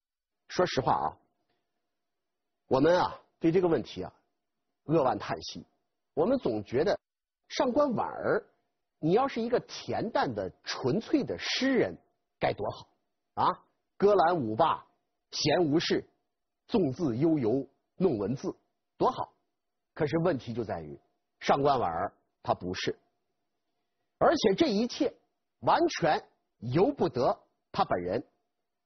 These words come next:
她是这个时代的产物，这个时代塑造了她，她的所作所为也是这个时代的写照。她的一生应该说是身不由己的一生。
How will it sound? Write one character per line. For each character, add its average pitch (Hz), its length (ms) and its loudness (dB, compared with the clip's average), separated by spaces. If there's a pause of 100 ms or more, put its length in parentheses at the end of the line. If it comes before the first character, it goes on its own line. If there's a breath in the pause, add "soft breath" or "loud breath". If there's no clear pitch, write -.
(320)
她 311 140 2
是 269 80 -2
这 320 120 0
个 196 80 2
时 - 240 -4
代 - 140 0
的 131 80 -2
产 69 300 -12
物， 95 180 -10 (1080)
这 262 100 0
个 233 80 2
时 - 180 0
代 208 140 4
塑 220 220 -2
造 135 160 0
了 73 80 -10
她， - 160 -16 (1040)
她 311 200 -2
的 294 160 0
所 135 160 -2
作 202 160 0
所 95 200 -6
为 104 280 -2
也 117 160 -4
是 170 140 -8
这 185 140 -2
个 98 100 -8
时 - 260 -8
代 151 160 0
的 85 100 -8
写 - 420 -14
照。 180 220 -2 (400)
她 302 160 0
的 302 100 0
一 190 120 0
生 240 220 2 (100)
应 226 160 0
该 220 100 2
说 202 320 0 (200)
是 - 280 -2 (100)
身 320 500 0
不 135 420 -2
由 190 320 0
己 - 300 -6
的 139 200 -2 (180)
一 123 140 -6
生。 - 220 -12